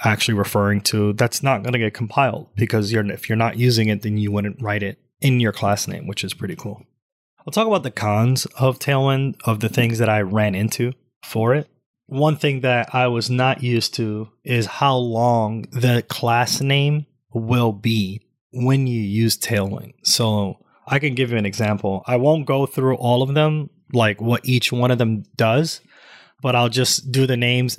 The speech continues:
and Tailwind kind of translates the C S S in a way that it makes sense for your browser to read it. Here's a class name that I have. The class name is Flex space Justify dash Center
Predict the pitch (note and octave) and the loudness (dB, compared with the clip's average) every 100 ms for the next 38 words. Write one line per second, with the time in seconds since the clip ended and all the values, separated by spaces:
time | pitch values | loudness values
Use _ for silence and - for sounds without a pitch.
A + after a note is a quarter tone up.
0 | C#3+ B2+ B2 A#2+ G#2 _ _ _ _ D3+ | 0 2 2 0 -2 _ _ _ _ -2
1 | C3+ C3+ C3 A#2+ A#2 G#2 - C3 B2 A2 | 0 2 2 0 -2 -4 0 2 2 0
2 | G2+ _ - C#3 C3+ A#2 B2 - A2+ - | -4 _ -2 0 0 -2 -4 -2 0 2
3 | A#2+ A2 - A2+ G#2 - A2+ G#2 A2 A2 | 2 2 4 2 2 0 0 2 2 2
4 | G#2+ G2+ G2+ - G#2+ G#2 - _ _ A#2+ | 2 0 -2 -4 -4 -4 -8 _ _ 0
5 | A#2 G#2 - A#2 G2+ G2 - - - - | 0 0 0 0 -2 -4 -6 -8 -12 -4
6 | A2 G2 F#2+ G2 G2 F#2+ F2+ A2+ G2 F#2 | -2 -2 -2 -4 -4 -4 -2 0 0 0
7 | F2+ - G2+ C3 F2+ - - - - - | -4 -2 2 2 2 -4 -18 -20 -20 -20
8 | - F3+ F#3+ - C#3+ B2+ B2 G#2+ G2 F#2+ | -4 0 0 2 0 0 -2 0 0 0
9 | G2 - - - - - - - B2 C3+ | -2 -6 -16 -20 -20 -20 -20 -6 -2 0
10 | C3+ D#3 C3 G2 - - - - B2 E3 | 0 0 0 -2 -6 -14 -20 -4 2 2
11 | - - - - _ - - A2 G#2 - | 2 -2 -4 -10 _ -6 -2 0 0 -4
12 | - _ _ A#2 B2 - D#3 - D3+ C3+ | -16 _ _ -2 0 2 0 0 -2 2
13 | B2+ B2+ - A2 G#2 | 0 0 -2 -2 -2